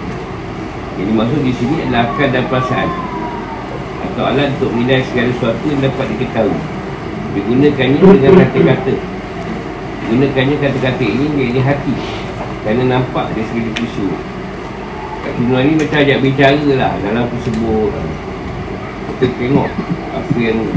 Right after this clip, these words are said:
dalam kita sebut. Dan kita fikir. Hati nurani. Mengajak bicara. Baik, rasa takut maupun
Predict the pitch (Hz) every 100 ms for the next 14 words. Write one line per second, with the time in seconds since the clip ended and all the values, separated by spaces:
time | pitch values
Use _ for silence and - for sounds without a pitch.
0 | - - 110 113 113 - 160 120 117 110
1 | - - - - - - 190 - - 202
2 | 131 120 131 143 143 - 123 110 - -
3 | 185 - - - - - - - - -
4 | - - 123 - 196 - 120 - - -
5 | - - - - - - - - - 101
6 | 107 104 - 107 113 - - - - -
7 | - - - - - - - - - -
8 | - - - 110 104 107 - - - -
9 | - - 269 - 185 170 - - - -
10 | - - - - - - - - - -
11 | 110 110 123 131 135 131 156 156 147 156